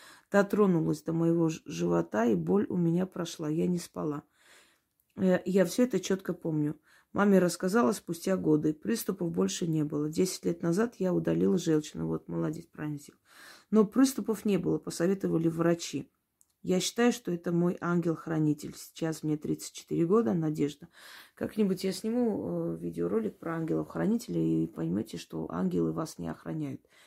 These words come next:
И никогда не охраняли. Ангелы — это совершенно иной эгрегор, и они никого не охраняют. Они просто существуют в пространстве, и это просто духи,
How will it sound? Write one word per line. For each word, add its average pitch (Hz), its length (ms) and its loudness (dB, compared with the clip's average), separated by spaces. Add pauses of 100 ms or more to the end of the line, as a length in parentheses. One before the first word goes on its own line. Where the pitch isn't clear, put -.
(160)
И 175 60 -2
никогда 170 420 0
не 139 160 -2
охраняли. 147 560 -10 (380)
Ангелы — 190 380 2
это 165 120 -6
совершенно 170 520 0
иной 165 360 4
эгрегор, 208 500 2 (400)
и 190 60 -6
они 220 140 6
никого 202 420 6
не 151 140 2
охраняют. 147 600 -6
Они 208 260 0
просто 220 600 -2 (760)
существуют 185 720 2
в - 40 -20
пространстве, 214 800 0
и 175 40 4
это 185 400 -2 (340)
просто 196 420 0
духи, 208 560 0